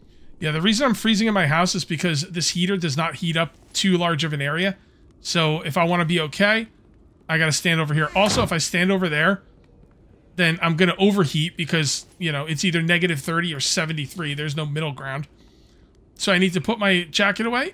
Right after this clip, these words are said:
and stand right here. And I pretty much have to stand here for the duration of the blizzard. Good thing is the blizzards don't last that long. We are pretty much at the end of winter. Next time I record, it will definitely be March. Thank goodness. I hate the winters. Let's go ahead and finish this last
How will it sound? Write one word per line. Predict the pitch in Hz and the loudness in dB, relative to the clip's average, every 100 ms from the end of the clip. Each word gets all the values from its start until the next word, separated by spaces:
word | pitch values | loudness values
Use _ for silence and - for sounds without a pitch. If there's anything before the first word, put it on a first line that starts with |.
| - | -8
and | 170 | -6
stand | - 185 180 | -2 0 0
right | 180 156 | 0 0
here. | 202 339 - _ _ _ _ | -2 -4 -10 _ _ _ _
And | 190 185 185 180 | 2 4 4 2
I | |
pretty | 160 269 226 | 2 2 2
much | - | 0
have | 196 | -2
to | 143 | -2
stand | - 160 151 | 0 2 2
here | 147 139 - - - - | 0 -2 -6 -16 -20 -4
for | 185 | -2
the | 160 | 0
duration | 156 151 139 143 | -2 -2 -2 -4
of | |
the | 131 | -6
blizzard. | 139 127 131 123 | -8 -10 -10 -4
Good | 226 190 | -4 0
thing | 220 | 2
is | 208 - | 2 0
the | 156 | -2
blizzards | 165 156 151 | -2 -2 -2
don't | 170 143 | -4 -4
last | 135 - | -6 -6
that | 135 131 | -8 -10
long. | 123 127 _ | -14 -16 _
We | 196 165 | -2 0
are | |
pretty | 139 202 202 | 0 0 2
much | 190 196 | 0 0
at | 180 165 | -2 0
the | 180 | 0
end | 185 | 0
of | 151 | 0
winter. | 190 185 220 170 - | 0 2 0 0 -6
Next | 175 175 | -6 -2
time | 202 | 0
I | 185 | 2
record, | 170 - 190 190 185 | 0 -2 0 0 0
it | 185 | -6
will | 185 165 - | -6 -10 -6
definitely | 180 165 190 170 170 151 180 | -4 -2 -4 -6 -6 -6 -8
be | 151 160 156 - | -6 -6 -6 -6
March. | 143 147 143 - - | -6 -4 -4 -4 -4
Thank | 151 139 | -4 -4
goodness. | 147 143 131 | -6 -4 -6
I | 135 | -4
hate | 147 151 | -4 -2
the | 151 | -4
winters. | 143 139 131 - - _ _ _ _ _ _ _ _ _ _ _ - | -6 -6 -6 -8 -10 _ _ _ _ _ _ _ _ _ _ _ -14
Let's | - | -6
go | 202 | -2
ahead | 170 196 226 | 2 2 0
and | 190 165 139 | -2 -4 -4
finish | 196 180 170 | -4 -2 -2
this | 185 165 - | -4 -4 -6
last | 175 185 175 165 - - | -4 0 0 0 -4 -10